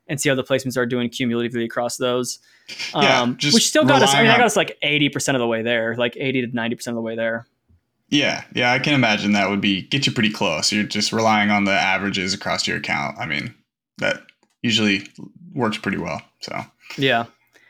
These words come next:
Speaker 1: But, I mean, is there anything else to, to cover, Andrew? I, I certainly think, um, I, I lost, <laughs> I lost some people, um, talking through all these numbers. Hopefully the spreadsheet is,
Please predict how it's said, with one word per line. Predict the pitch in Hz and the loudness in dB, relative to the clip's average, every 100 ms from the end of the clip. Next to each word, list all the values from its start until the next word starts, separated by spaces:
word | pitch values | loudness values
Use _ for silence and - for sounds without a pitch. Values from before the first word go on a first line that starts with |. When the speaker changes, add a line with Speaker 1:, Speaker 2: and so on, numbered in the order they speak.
| _ | _
Speaker 1:
But, | 202 208 | 0 4
I | |
mean, | 214 202 202 | 2 2 2
is | 185 | 2
there | 196 269 | 4 4
anything | 240 240 220 | 2 2 4
else | 196 196 - | 4 2 0
to, | - 190 175 | 2 2 2
to | 175 | -2
cover, | 156 165 170 | 0 2 2
Andrew? | 170 | 2
I, | 160 156 | 2 0
I | |
certainly | 147 180 190 156 | 0 0 0 -2
think, | 160 147 - - - | -2 -4 -6 -16 -6
um, | 165 143 135 120 117 113 - | 0 2 2 0 -2 -4 -4
I, | 147 143 | -2 0
I | 156 139 | 0 0
lost, | 135 - - - - | 0 -2 -8 -10 -6
<laughs> | |
I | 160 - | -6 -2
lost | 170 - - | -2 -2 -4
some | 156 | -4
people, | 139 139 135 139 127 - - - - _ _ | -2 -2 -2 -2 -2 -6 -20 -20 -20 _ _
um, | 151 135 139 | 0 0 2
talking | 143 143 | 0 0
through | 147 | 0
all | 135 | 0
these | 135 | 0
numbers. | 135 135 131 | 0 0 0
Hopefully | 160 156 165 156 | 0 0 0 0
the | 139 | -2
spreadsheet | - 143 139 139 | 0 0 0 0
is, | 131 123 120 - | 0 0 -2 -6